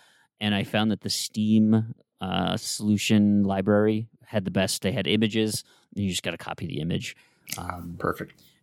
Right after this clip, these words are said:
Speaker 1: and a lot of that is, I mean, like, you know, to set up a soda pouring machine where you have to, you know, figure out if it's Coke, if it's Diet, if it's Sprite, if it's, you know,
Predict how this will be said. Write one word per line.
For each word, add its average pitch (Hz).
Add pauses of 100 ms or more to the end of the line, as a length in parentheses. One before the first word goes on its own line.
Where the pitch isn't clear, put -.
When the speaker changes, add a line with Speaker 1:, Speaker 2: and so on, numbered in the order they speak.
(140)
Speaker 1:
and 92
a 107
lot 123
of 139
that 101
is, 98
I -
mean, 113
like, 98 (1000)
you 104
know, 95
to 101
set 165
up 170
a 131
soda 120
pouring 147
machine 156 (260)
where 110
you 104
have 110
to, 104 (400)
you 107
know, 87
figure 104
out 101
if 104
it's 95
Coke, - (140)
if 101
it's 98
Diet, 104
if 101
it's 92
Sprite, 101 (100)
if 95
it's, -
you 104
know, 87